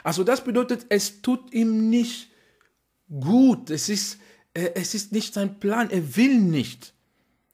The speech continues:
dass wir ste-, dass wir in unserer Sünde sterben.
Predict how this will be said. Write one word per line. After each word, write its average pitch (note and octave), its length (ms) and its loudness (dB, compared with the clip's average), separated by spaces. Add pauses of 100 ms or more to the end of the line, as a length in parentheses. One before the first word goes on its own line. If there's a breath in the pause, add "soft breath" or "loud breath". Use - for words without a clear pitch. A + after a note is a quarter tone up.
(300)
dass B2+ 480 -4
wir D3+ 600 2 (1040)
ste-, - 480 -6
dass C3+ 320 -6
wir F#3 220 2
in C#3+ 160 -2
unserer D#3 400 -2
Sünde B2 520 0
sterben. G2 640 -8